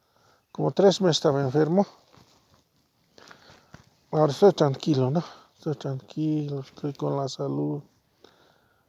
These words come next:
buena, digamos. Y entonces, ¿qué no más quiero yo? ¿Qué no más gusto yo?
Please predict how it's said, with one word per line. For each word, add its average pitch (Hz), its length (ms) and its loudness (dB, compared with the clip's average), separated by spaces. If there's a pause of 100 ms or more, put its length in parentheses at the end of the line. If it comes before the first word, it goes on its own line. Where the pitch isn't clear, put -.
buena, 147 320 4
digamos. 131 680 -6 (1300)
Y 208 240 4 (2000)
entonces, 180 260 8
¿qué 220 120 10
no 214 100 10
más 220 160 8
quiero 202 300 2
yo? 196 200 2 (220)
¿Qué 196 80 -4
no 190 80 -4
más 170 160 -4
gusto 165 260 -6
yo? 180 140 -2